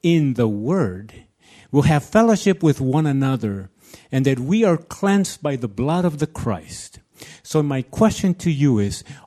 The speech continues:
are we living a true fellowship with the Christ?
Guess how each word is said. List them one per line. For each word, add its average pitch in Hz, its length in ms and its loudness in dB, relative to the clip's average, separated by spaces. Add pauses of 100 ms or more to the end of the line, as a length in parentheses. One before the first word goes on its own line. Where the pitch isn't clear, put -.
are 170 200 2
we 170 220 2
living 160 440 0
a 135 160 -6
true 156 320 0
fellowship 131 880 -4
with 156 400 4
the 156 100 -4
Christ? - 680 -4